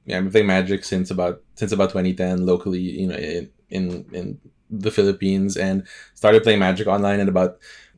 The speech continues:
twenty seventeen, which is ar-, about around the time that I decided to be, like, I, I wanted, I wanna start qualifying for, for international events and stuff, like going to, going to G Ps. And,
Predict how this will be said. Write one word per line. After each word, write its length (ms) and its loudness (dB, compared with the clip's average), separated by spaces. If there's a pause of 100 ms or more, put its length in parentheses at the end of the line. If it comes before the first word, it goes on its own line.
twenty 280 2
seventeen, 580 0
which 140 -6
is 100 -10
ar-, 320 -2
about 320 2
around 440 0
the 60 -12
time 280 2
that 100 4
I 120 2
decided 440 0
to 80 -4
be, 180 -2
like, 220 -2 (400)
I, 140 2
I 180 2
wanted, 400 0 (160)
I 80 -2
wanna 220 2
start 260 -4
qualifying 500 0
for, 260 -4
for 340 -4
international 520 -4
events 300 -4
and 80 -6
stuff, 220 -2
like 100 -2
going 280 -2
to, 320 -4 (120)
going 240 0
to 80 -2
G 220 -4
Ps. 260 -2
And, 240 -2